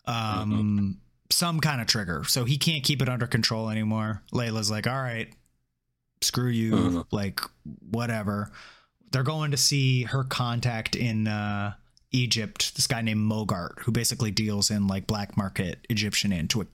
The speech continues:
Speaker 1: antiquities.
Speaker 2: Yes.
Speaker 1: Mm-hmm.
Speaker 2: But I think, well, for that conversation,
Speaker 1: Mm-hmm.
Speaker 2: I think for me, that kinda,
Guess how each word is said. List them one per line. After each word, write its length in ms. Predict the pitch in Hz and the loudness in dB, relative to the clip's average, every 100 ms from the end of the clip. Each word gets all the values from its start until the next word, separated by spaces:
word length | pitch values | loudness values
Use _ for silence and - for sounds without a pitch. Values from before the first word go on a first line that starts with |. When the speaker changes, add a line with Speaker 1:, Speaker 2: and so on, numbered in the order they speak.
| - | -4
Speaker 1:
antiquities. 1000 | 113 107 110 127 110 92 - - - - - _ _ _ - - - | -2 0 0 0 0 -2 -2 2 4 2 -2 _ _ _ -4 -4 0
Speaker 2:
Yes. 440 | 107 - - - 113 | 0 0 -6 -6 0
Speaker 1:
Mm-hmm. 400 | 104 101 98 92 - _ _ | 2 2 2 0 -4 _ _
Speaker 2:
But 220 | 110 110 - - - - | 2 2 0 -20 -6 2
I 80 | 110 | 6
think, 180 | 143 | 8
well, 240 | 120 117 107 | 10 10 10
for 180 | - 127 | 8 8
that 160 | 117 | 8
conversation, 680 | 131 107 95 113 101 92 90 - 131 | 6 4 6 4 2 -2 -4 -2 2
Speaker 1:
Mm-hmm. 300 | 120 123 127 131 - | 4 4 2 -2 -6
Speaker 2:
I 80 | |
think 240 | - 110 104 | -2 -2 -2
for 160 | - | -2
me, 240 | 95 107 107 | 0 2 2
that 160 | 101 | 2
kinda, 500 | - 104 101 95 92 | 2 2 4 4 2